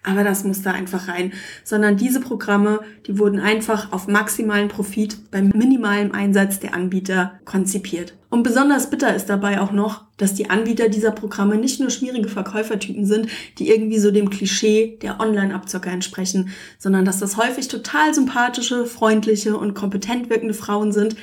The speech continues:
die gerne so einen Schuss Pseudofeminismus in ihre Marketing-Message mischen und so mit dieser ganzen Mischung bei ihren Kundinnen leichtes Spiel haben. Es klingt vielleicht komisch, aber mit ein bisschen Abstand bin ich heute fast schon froh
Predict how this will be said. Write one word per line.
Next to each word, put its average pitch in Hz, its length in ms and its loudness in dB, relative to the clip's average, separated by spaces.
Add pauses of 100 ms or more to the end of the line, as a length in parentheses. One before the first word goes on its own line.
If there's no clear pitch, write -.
(280)
die 196 100 -4
gerne 330 340 4
so 269 60 2
einen 262 80 0
Schuss 254 320 -2
Pseudofeminismus 208 1040 0 (100)
in - 160 0
ihre 202 180 2
Marketing-Message 196 840 0
mischen 220 380 -2 (360)
und 196 180 2
so 233 440 2
mit 185 240 -2
dieser 277 260 2
ganzen 226 560 0 (140)
Mischung 220 500 2
bei 180 100 -8
ihren 196 320 -2
Kundinnen 196 760 2
leichtes 180 500 0
Spiel 185 320 -2
haben. 196 400 -8 (140)
Es - 180 -10
klingt 254 240 -2
vielleicht 202 260 2
komisch, 254 520 0
aber 202 200 4
mit 208 200 0
ein 208 80 2
bisschen 220 260 0
Abstand 208 480 -2
bin 214 140 0
ich 202 100 -2
heute 202 180 2
fast 190 280 -4
schon 190 140 -4
froh 196 420 -2